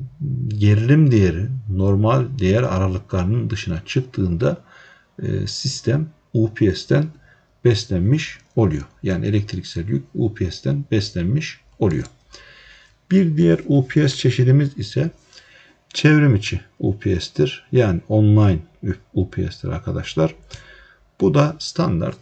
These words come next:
İşte A C D C'ye çeviren bir doğrultucumuz var. E, akümüz var. Tekrardan D C A C'ye çeviren bir invertörümüz var. Ve burada bizim bir anahtarımız var. Bu sistemde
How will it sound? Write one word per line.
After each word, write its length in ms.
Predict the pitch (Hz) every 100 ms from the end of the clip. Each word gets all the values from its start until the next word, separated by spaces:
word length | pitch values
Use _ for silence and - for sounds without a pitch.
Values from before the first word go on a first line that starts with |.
| -
İşte 260 | 107 -
A 360 | 107 - 131 113
C 300 | - 123 104
D 140 | 110
C'ye 240 | 104 - 101
çeviren 520 | - 92 90 101 101
bir 160 | 98
doğrultucumuz 680 | 101 101 98 - 104 107 110
var. 280 | 110 110 - _ -
E, 160 | - 92 92
akümüz 500 | 95 - 101 104 104
var. 260 | 113 127 -
Tekrardan 600 | 135 - 95 90 117 104
D 120 | 98
C 400 | 101 101 98 95
A 20 |
C'ye 240 | 92 107 95
çeviren 400 | - 80 76 78
bir 100 | 80
invertörümüz 720 | 90 101 101 - 113 113 110
var. 240 | 131 - _ _ _
Ve 160 | 151 139
burada 280 | 139 110 104
bizim 300 | 95 123 113
bir 240 | 123 - - - _ _ -
anahtarımız 760 | 117 104 - 95 107 151 - -
var. 280 | 101 - - _ _ - - - _ _ -
Bu 280 | 170 196 -
sistemde 760 | - - 180 175 143 107 -